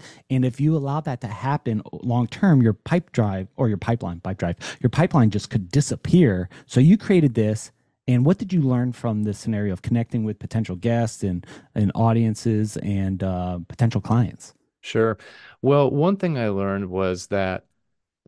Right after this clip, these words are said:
Speaker 2: some people are podcast people and some people aren't. And maybe that wasn't as much as I learned as much as I confirmed.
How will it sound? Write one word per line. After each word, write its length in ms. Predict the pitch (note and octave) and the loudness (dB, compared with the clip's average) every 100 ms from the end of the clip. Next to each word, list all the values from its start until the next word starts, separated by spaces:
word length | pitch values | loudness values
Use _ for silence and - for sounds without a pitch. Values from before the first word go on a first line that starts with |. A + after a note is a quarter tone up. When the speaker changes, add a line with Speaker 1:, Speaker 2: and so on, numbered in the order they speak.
| _ - | _ -14
Speaker 2:
some 340 | - - B2+ C#3 | -6 -2 0 0
people 340 | C#3 C3 A2+ | 0 2 2
are 100 | G#2+ | 0
podcast 600 | G#2+ G2+ G2 G2+ F#2+ - | 0 0 0 -2 -4 -6
people 400 | F#2+ E2+ F#2 F#2+ | -12 -6 -4 -4
and 140 | G2+ - | -6 -4
some 180 | G#2 | -4
people 280 | G#2+ F#2+ F2+ | -2 -4 -2
aren't. 240 | G#2 E2+ - | -2 -2 -2
And 100 | A#2 | -2
maybe 160 | A2+ | 0
that 180 | G#2 F#2+ | 2 2
wasn't 220 | G#2 F#2+ | 0 -2
as 80 | F2 | -4
much 200 | G2+ - | -6 -6
as 40 | E2 | -6
I 40 | |
learned 280 | F#2 G2+ F2+ | -4 -4 -4
as 100 | G2+ | -4
much 160 | F#2 | -6
as 60 | F2 | -4
I 100 | E2+ | -6
confirmed. 520 | F2+ - G2 F2+ D2+ | -6 -6 -4 -4 -4